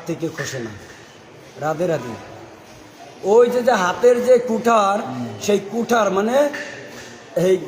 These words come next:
Speaker 1: কুড়াল যাকে
Speaker 2: হুম।
Speaker 1: বলি, ওই কুড়ালটার হাত থেকে খসতেছে না। এতটাই মাতৃহত্যাজনিত পাপ। মাতৃহত্যাজনিত পাপ,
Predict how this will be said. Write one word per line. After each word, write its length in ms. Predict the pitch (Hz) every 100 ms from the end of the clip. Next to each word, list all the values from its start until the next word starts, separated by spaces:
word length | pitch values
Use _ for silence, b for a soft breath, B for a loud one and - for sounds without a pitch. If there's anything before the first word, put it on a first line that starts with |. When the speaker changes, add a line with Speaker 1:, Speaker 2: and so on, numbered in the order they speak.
| 139
Speaker 1:
কুড়াল 320 | 233 233 175 127 - 123
যাকে 240 | 175 127
Speaker 2:
হুম। 80 | 185
Speaker 1:
বলি, 300 | 196 254 294 - - -
ওই 160 | 240
কুড়ালটার 600 | - 226 262 262 247 233
হাত 220 | 226 208 208
থেকে 240 | - 214 226
খসতেছে 460 | 202 196 - 196 185
না। 180 | 160 156
এতটাই 580 | 180 185 220 233 247 254 - - - 151
মাতৃহত্যাজনিত 1120 | 180 190 - 208 180 180 185 165 165 156 170 160
পাপ। 240 | 151 127 117 - - - - - - - - 131
মাতৃহত্যাজনিত 1080 | 170 175 208 220 202 202 208 185 196 196 202
পাপ, 180 | 190 190